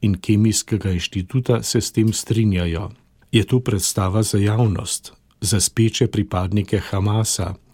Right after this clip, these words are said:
iranske revolucionarne garde ali novih, še neodkritih ruskih vohunov v Sloveniji?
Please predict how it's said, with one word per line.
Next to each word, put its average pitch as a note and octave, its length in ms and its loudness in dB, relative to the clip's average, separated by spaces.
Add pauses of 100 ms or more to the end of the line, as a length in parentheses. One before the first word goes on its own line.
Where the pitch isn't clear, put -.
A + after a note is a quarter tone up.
(140)
iranske A2 680 2
revolucionarne G2 1000 0
garde G2+ 540 0 (260)
ali G2+ 220 2
novih, A#2 460 2
še - 180 0
neodkritih A#2+ 760 0
ruskih G#2 540 -2
vohunov G#2 500 0
v - 100 -8
Sloveniji? F2 720 -4